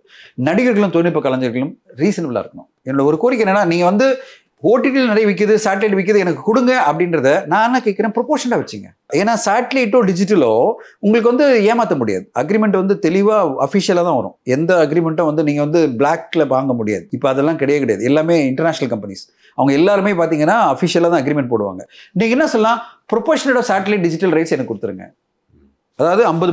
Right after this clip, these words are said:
பர்சன்ட் சேட்டலைட் டிஜிட்டல் எனக்கு கொடுத்துருங்க" அப்படிலாம் சொன்னா, நாளைக்கு சேட்டலைட் டிஜிட்டல் கம்மியா போனாலும் அந்த ப்ரொடியூசர் பயப்பட தேவையில்ல. நீங்க ஃபிக்ஸ்டா எனக்கு கொடுத்துருங்க சொல்லும் போது என்ன ஆகுதுன்னா, அந்த ப்ரொடியூசர் வந்து க-, தலைமையில கத்தி தொங்கிட்டே இருக்கு. ஏன்னா ஒரு பர்டிகுலர் அமௌண்ட்டை கண்டிப்பா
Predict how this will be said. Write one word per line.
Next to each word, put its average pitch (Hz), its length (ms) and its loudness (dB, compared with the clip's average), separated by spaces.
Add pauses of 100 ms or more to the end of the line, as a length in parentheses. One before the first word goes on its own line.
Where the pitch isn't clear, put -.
பர்சன்ட் 180 280 -2
சேட்டலைட் 156 280 0
டிஜிட்டல் 139 220 0
எனக்கு 120 140 -4
கொடுத்துருங்க" 117 320 -2 (140)
அப்படிலாம் 180 420 0
சொன்னா, 165 400 0 (300)
நாளைக்கு 196 460 0
சேட்டலைட் 190 240 0
டிஜிட்டல் 190 400 0
கம்மியா 190 380 2
போனாலும் 139 540 -2 (460)
அந்த 143 200 -2
ப்ரொடியூசர் 156 340 -2
பயப்பட 123 320 0
தேவையில்ல. 90 180 -10 (440)
நீங்க 170 260 0
ஃபிக்ஸ்டா - 420 -4
எனக்கு 214 180 0
கொடுத்துருங்க 196 440 0
சொல்லும் 156 280 0
போது 139 160 2
என்ன 131 180 0
ஆகுதுன்னா, 107 540 -4 (500)
அந்த 135 180 -2
ப்ரொடியூசர் 170 360 0
வந்து 190 380 2
க-, - 220 -6
தலைமையில 147 280 0
கத்தி 131 220 -4
தொங்கிட்டே 127 280 -2
இருக்கு. 113 320 -4 (480)
ஏன்னா 175 160 0 (360)
ஒரு 143 220 0
பர்டிகுலர் 165 400 0
அமௌண்ட்டை 226 260 0
கண்டிப்பா 180 300 -2